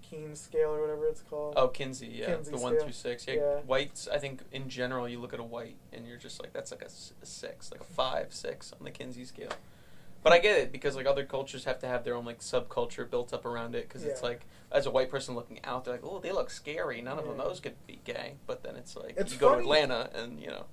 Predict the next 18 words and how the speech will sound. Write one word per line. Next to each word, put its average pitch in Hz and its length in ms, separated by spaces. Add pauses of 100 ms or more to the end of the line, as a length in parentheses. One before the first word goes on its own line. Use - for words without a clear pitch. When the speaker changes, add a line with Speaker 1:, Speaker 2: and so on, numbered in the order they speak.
(120)
Speaker 1:
It's 185 180
funny 208 380
how 156 300
that, 151 140
like, 143 220 (640)
on 165 160
the 160 100
outside 151 360
perspective, 143 560
you'll 147 120
see, 151 220
like, 131 240
waspy, 143 580 (320)
waspy 151 440
white 143 260
people 170 380
are, 147 100
like, 139 180